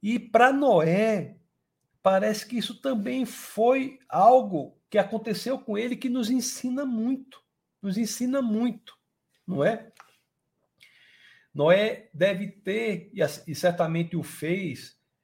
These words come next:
enquanto construía aquela arca no deserto, num ambiente que nunca havia chovido, nunca havia havido uma enchente, como diz na minha região, nunca tinha visto um toró,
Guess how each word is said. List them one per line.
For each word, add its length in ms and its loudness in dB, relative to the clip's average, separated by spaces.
enquanto 400 -4
construía 540 -2
aquela 280 4
arca 380 2
no 140 -2
deserto, 760 -2
num 240 -2
ambiente 360 0
que 80 -8
nunca 240 0
havia 220 0
chovido, 840 -2
nunca 260 6
havia 360 6
havido 560 4
uma 140 2
enchente, 760 -2
como 220 -2
diz 120 4
na 100 0
minha 160 0
região, 420 0
nunca 280 -2
tinha 220 -2
visto 320 -4
um 120 -2
toró, 760 10